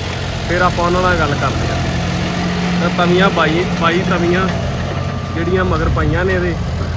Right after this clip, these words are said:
ਤੇ ਮਿੱਟੀ ਦਾ ਤੇ ਬਸ ਪੂਰਾ ਹੀ ਬਣਾਈ ਜਾਂਦੀਆਂ, ਵੇਖੋ ਤੁਸੀਂ। ਤੇ ਇੱਕ ਚੀਜ਼ ਹੋਰ ਤੁਹਾਨੂੰ ਦੱਸ ਦਈਏ ਕਿ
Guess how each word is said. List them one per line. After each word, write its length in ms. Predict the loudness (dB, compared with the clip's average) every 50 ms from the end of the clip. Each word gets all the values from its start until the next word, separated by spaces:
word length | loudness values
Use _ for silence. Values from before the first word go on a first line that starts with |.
| -4 -4 -4
ਤੇ 60 | -2
ਮਿੱਟੀ 300 | -2 -2 -2 -2 -2 -2
ਦਾ 160 | 0 0 0 0
ਤੇ 100 | 0 0
ਬਸ 160 | -2 -2 -2
ਪੂਰਾ 580 | -2 -2 -2 -4 -4 -4 -4 -4 -4 -2 -2
ਹੀ 80 | 0 0
ਬਣਾਈ 200 | 0 0 0 0
ਜਾਂਦੀਆਂ, 400 | 0 0 -2 -2 -2 -2 -4 -4
ਵੇਖੋ 140 | -4 -4 -4
ਤੁਸੀਂ। 1500 | -4 -4 -4 -4 -4 -4 -2 -2 -2 -4 -4 -6 -6 -6 -6 -6 -4 -4 -4 -4 -4 -4 -4 -4 -4 -4 -4 -4 -4
ਤੇ 440 | -4 -2 -2 -2 -2 0 0 0 0 -2 -2 -2 -4 -4 -4 -4 -4 -4 -4 -4 -4 -4 -4 -4 -4 -4 -4 -4 -4 -4 -4 -2 0 0
ਇੱਕ 120 | 0 0
ਚੀਜ਼ 200 | 2 2 6 8
ਹੋਰ 180 | 8 8 8 6
ਤੁਹਾਨੂੰ 260 | 6 6 6 6 6
ਦੱਸ 200 | 6 4 4 2
ਦਈਏ 240 | 2 -2 -2 -2 -2 -4 -6 -6 -6 -6
ਕਿ 80 | -4